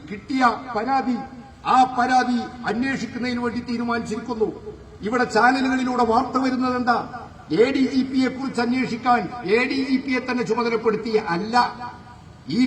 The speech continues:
കേരളത്തിലെ ഏറ്റവും ഉയർന്ന പോലീസ് ഉദ്യോഗസ്ഥൻ ഡി ജി പി ആണ്. ആ സംസ്ഥാന പോലീസ് മേധാവിയുടെ നേതൃത്വത്തിലുള്ള ഒരു സംഘത്തെ, കേരളത്തിലെ ഏറ്റവും മിടുക്കരായ ഒരു സംഘത്തെ, എ ഡി ജി പിയുടെ പേരിൽ ഉയർന്നു വന്നിട്ടുള്ള ആക്ഷേപങ്ങൾ ഉൾപ്പെടെ,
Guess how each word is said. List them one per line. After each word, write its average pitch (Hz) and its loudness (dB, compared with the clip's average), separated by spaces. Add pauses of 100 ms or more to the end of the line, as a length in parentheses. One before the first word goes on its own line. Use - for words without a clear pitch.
കേരളത്തിലെ 247 2
ഏറ്റവും 247 4
ഉയർന്ന 240 0
പോലീസ് 240 0
ഉദ്യോഗസ്ഥൻ 226 -2
ഡി 226 -2
ജി 240 0
പി 233 -2
ആണ്. 226 -2 (880)
ആ 233 6
സംസ്ഥാന 262 0
പോലീസ് 262 -2
മേധാവിയുടെ 254 2
നേതൃത്വത്തിലുള്ള 247 -4
ഒരു 226 -2
സംഘത്തെ, 247 -2 (560)
കേരളത്തിലെ 247 2
ഏറ്റവും 240 2
മിടുക്കരായ 247 6
ഒരു 247 0
സംഘത്തെ, 240 0 (420)
എ 240 4
ഡി 254 2
ജി 247 2
പിയുടെ 247 -2
പേരിൽ 247 4
ഉയർന്നു 247 2
വന്നിട്ടുള്ള 240 0
ആക്ഷേപങ്ങൾ 240 2
ഉൾപ്പെടെ, 233 2